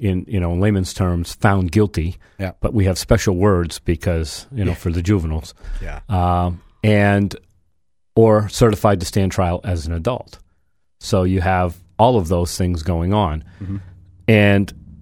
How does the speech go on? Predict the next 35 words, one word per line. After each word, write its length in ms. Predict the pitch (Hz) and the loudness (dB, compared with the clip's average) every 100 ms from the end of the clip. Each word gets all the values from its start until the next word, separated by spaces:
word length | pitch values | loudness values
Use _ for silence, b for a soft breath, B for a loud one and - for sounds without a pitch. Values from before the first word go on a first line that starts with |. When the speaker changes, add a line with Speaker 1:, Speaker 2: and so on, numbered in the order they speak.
| - - | -14 -2
Speaker 1:
there 320 | 101 107 101 | 4 6 6
are 120 | 98 | 6
very 340 | 92 117 113 104 | 6 6 6 4
rare 260 | 107 104 | 6 4
exceptions. 600 | 104 - 120 - 82 80 | 4 2 2 2 -2 -2
The 260 | 90 92 90 - | 0 0 -2 -2
commission 360 | 107 95 - | 0 2 2
of 120 | 95 85 | 0 0
a 40 | |
violent 320 | 82 87 85 85 | 0 0 -2 -2
crime 300 | 98 95 95 | 0 2 0
is 120 | - | -2
one. 200 | 90 92 | -2 -2
It's 100 | 92 | -4
set 180 | - - | -6 -6
forth 280 | - 92 90 | -4 -2 -2
under 200 | 82 87 | -2 -4
statute. 460 | - 110 101 98 | 0 0 0 -2
But 180 | 85 87 | -2 -2
the, 100 | 98 | -4
the 200 | 95 104 | -2 2
most, 300 | 113 127 - | 4 2 2
the 80 | 110 | 2
thing 220 | - 135 | 4 4
that, 220 | 110 73 110 | 2 -2 -4
that, 140 | 92 - - _ - | -4 -6 -20 _ -6
you 120 | 104 | -2
know, 180 | 87 - b b b - | -2 -6 b b b 0
shows 220 | 123 98 | 2 2
proof 260 | - 123 - | 2 2 2
to 80 | |
how 120 | 98 95 | 0 2
ridiculous 680 | 87 80 107 101 80 - | 2 2 2 2 -2 -2
it 100 | 85 | -4
is, 340 | 76 76 78 | -4 -6 -10